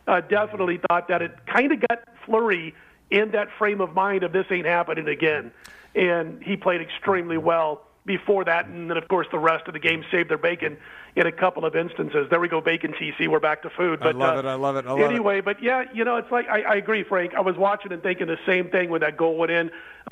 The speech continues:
Speaker 1: uh, other than the fact that I was jumping up and down a little bit like a ten-year-old, you know, in a candy shop.
Speaker 2: Hmm. So, Scott, let's talk a little bit about this Avalanche team. They've never lost four in, in a row during this season. I was, I'm shocked they've really lost three in a row. But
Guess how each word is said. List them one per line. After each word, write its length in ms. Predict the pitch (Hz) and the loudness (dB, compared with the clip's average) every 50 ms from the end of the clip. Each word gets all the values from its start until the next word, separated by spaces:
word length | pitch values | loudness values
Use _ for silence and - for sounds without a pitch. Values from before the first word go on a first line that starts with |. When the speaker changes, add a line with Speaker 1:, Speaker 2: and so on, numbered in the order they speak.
| - | 0
Speaker 1:
uh, 40 | - | 0
other 300 | 175 - - 220 220 247 202 | 0 2 2 2 2 2 0
than 120 | 214 196 | -2 -2
the 100 | 190 180 | -2 0
fact 280 | - 196 175 175 175 175 | 0 0 0 0 0 0
that 100 | 185 180 | 0 2
I 40 | 170 | 2
was 140 | 165 165 165 | 0 0 0
jumping 340 | - 190 180 175 - 165 | 2 2 2 2 2 0
up 140 | 165 165 165 | 0 0 -2
and 80 | 156 151 | -2 0
down 200 | 165 160 170 165 | 2 2 2 2
a 40 | 165 | 0
little 180 | 156 156 156 | 0 0 0
bit 180 | 147 160 165 - | 0 0 0 0
like 140 | 165 160 160 | -2 -4 -4
a 60 | 151 | -6
ten-year-old, 560 | - - 175 170 165 160 151 147 147 147 147 | -2 0 0 0 2 2 2 2 0 0 0
you 60 | 156 | 0
know, 100 | 156 151 | 0 0
in 60 | 147 | 0
a 40 | 151 | -2
candy 320 | 147 - 170 160 160 151 135 | -2 0 0 0 0 0 -2
shop. 480 | - 151 147 147 147 - - - - - - - - - - - - - | -2 0 0 0 -2 -2 -6 -14 -20 -20 -20 -20 -20 -20 -20 -20 -20 -12
Speaker 2:
Hmm. 160 | - 123 123 117 - - - - - - - - - | -10 -10 -10 -10 -12 -16 -20 -20 -20 -20 -20 -20 -16
So, 180 | - - 208 196 | -2 0 0 0
Scott, 320 | - - 220 220 208 202 | 0 0 0 0 0 0
let's 160 | 202 233 247 | 0 -2 -4
talk 200 | - - 320 359 | -4 -6 -6 -6
a 40 | 247 | -4
little 140 | 247 254 220 | -4 -2 0
bit 120 | 196 190 | 0 0
about 280 | 170 156 165 165 156 135 | 2 2 2 2 0 -2
this 140 | 147 127 151 | -4 -2 0
Avalanche 520 | 147 147 151 139 139 143 139 139 131 - | 0 0 0 -2 -4 -4 -6 -6 -8 -8
team. 380 | - - 139 131 127 127 131 131 | -6 -4 -2 -2 -2 -4 -4 -4
They've 220 | 135 143 147 139 | -2 -2 -2 0
never 260 | 147 175 214 233 240 | 0 0 0 0 0
lost 340 | 196 180 180 180 160 - - | -2 -2 -2 -2 -2 -4 -6
four 460 | - - 165 170 170 170 165 165 147 - | -8 -4 -2 0 2 2 0 -2 -2 -4
in, 160 | 156 160 147 - | -4 -6 -4 -2
in 160 | 156 156 147 | -2 -2 0
a 60 | 139 | 0
row 300 | 131 135 143 143 135 135 | 0 2 2 2 2 0
during 380 | 131 127 151 160 160 151 147 143 | 0 -2 -2 -2 -2 -4 -2 -2
this 160 | 135 131 - | -2 -2 -2
season. 500 | - - 156 151 139 113 127 123 123 123 - - - - - | -2 0 0 0 0 0 -2 -4 -4 -6 -10 -14 -18 -10 -2
I 120 | - 139 151 | 0 2 2
was, 180 | 151 139 - | 2 0 -4
I'm 220 | 156 143 151 147 135 | -6 -6 -4 -6 -2
shocked 320 | - - 208 226 202 - | 0 0 0 0 0 -2
they've 140 | 165 156 139 | -6 -4 -2
really 260 | 147 156 156 151 147 | -2 0 0 0 0
lost 360 | 139 143 147 147 139 - - | 2 2 0 0 0 -4 -8
three 260 | - 135 131 156 160 | -8 -6 -4 -2 -2
in 80 | 156 135 | -2 -2
a 60 | 127 | -2
row. 300 | 120 123 123 117 117 113 - - - - - _ - - | 0 0 0 0 0 -2 -6 -12 -20 -20 -20 _ -2 2
But 240 | 160 165 156 - | 2 2 2 0